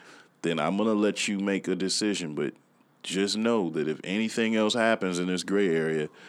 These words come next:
this is where I am. And this is what I'm gonna have to communicate to him as well.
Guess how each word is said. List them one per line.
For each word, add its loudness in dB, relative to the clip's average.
this 0
is 0
where 4
I 2
am. -2
And -8
this -2
is -4
what -4
I'm -2
gonna 0
have -2
to -6
communicate -2
to -8
him -4
as -4
well. 0